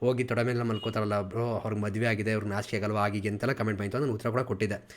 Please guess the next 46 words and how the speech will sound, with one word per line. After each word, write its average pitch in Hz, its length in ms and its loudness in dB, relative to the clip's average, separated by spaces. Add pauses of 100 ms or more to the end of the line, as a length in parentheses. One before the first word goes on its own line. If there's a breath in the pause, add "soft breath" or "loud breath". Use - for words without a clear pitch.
(180 loud breath)
ನೀವೆಲ್ಲನೂ 110 340 0
ಹಾಗೆ 107 180 0
ಥಿಂಕ್ 107 240 -4
ಮಾಡೋಕೆ 107 180 -4
ಹೋಗಬೇಡಿ, 101 380 -2 (480 loud breath)
ಅವ್ರು - 140 -2
ಫ್ರೆಂಡ್ಲಿ 117 300 2
ಇದ್ದಾರೆ, 139 220 0
ಜೊತೆಗೆ 127 580 0 (180)
ಆ 113 80 0
ಫ್-, - 260 -10
ಗುಡ್ 143 200 2
ಟಚ್ 147 200 0
and 127 140 2
ಬ್ಯಾಡ್ 110 160 0
ಟಚ್ 110 140 -4
ಅನ್ನೋದಿರುತ್ತೆ. 107 800 -2 (120)
So 113 60 -2
ಅಲ್ಲಿ 110 140 2
ಯಾವುದೇ 117 180 2
ರೀತಿಯಾದ 127 300 0
ಬ್ಯಾಡ್ 110 500 0
ಫೀಲಿಂಗ್ಸ್ 117 360 0
ಅಥವಾ 110 280 0
ಬ್ಯಾಡ್ 104 320 -2
ಟಚ್ - 240 -8
ಫೀಲ್ 110 220 0
ಎಲ್ಲ 107 140 0
ಇರೋದಿಲ್ಲ. 101 360 -2 (480 loud breath)
So 104 60 -2
ಒಳ್ಳೆ 98 200 2
ರೀತಿ 143 160 2
ಇರೋದಕ್ಕೆ 131 260 2
ಅವರು 135 260 2
ಕ್ಲೋಸ್ 120 340 2
ಆಗಿರ್ತಾರೆ. 107 580 -2
So 104 60 -2
ಅಲ್ಲೆಲ್ಲ 104 260 0
ಆ 113 120 2
ಥರ 113 140 -4
ಥಿಂಕ್ 110 280 -6
ಮಾಡೋಕೆ 104 220 -4
ಹೋಗಬೇಡಿ 98 240 -2
ಅಂತ 98 120 -6
ನಾನು 127 220 0
ಹೇಳಿದ್ದೆ. 104 500 0